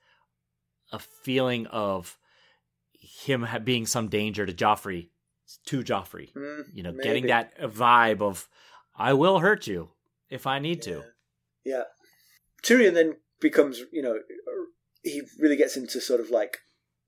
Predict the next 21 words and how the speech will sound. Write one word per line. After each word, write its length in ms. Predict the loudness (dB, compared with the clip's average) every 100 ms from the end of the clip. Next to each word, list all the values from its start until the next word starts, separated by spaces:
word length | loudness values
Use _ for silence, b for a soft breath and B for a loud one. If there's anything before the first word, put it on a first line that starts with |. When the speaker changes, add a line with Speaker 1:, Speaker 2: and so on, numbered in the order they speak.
| _
Speaker 2:
uh, 300 | -10 -10 -10 -14
detective 500 | -12 2 2 2 -6 -4
mode, 340 | -4 -4 -6 -12
and 100 | -10
he 280 | -8 -10 -14 _ _ _ _ -14 -2
talks 300 | 0 0 -4
to 100 | -6
Cersei. 580 | 2 2 2 -8 -14 _ _ _ -20 -8
Tyrion 180 | -6 -4
talks 180 | -2 -4
to 80 | -6
Cersei 400 | -2 -2 -2 -4
about, 380 | -4 -4 -6 -6
uh, 320 | -6 -6 -10 -14 b b b b b _ -4
Robert, 380 | 0 2 0 -2
A-, 140 | -6 -10 _
R-, 200 | -6 -6 -10 -20 -18 -6
sorry, 260 | -2 -2
Robert 300 | -2 -4 -4 0
Baratheon's 540 | 2 2 -2 -6 -6
death, 400 | -4 -4 -6 -16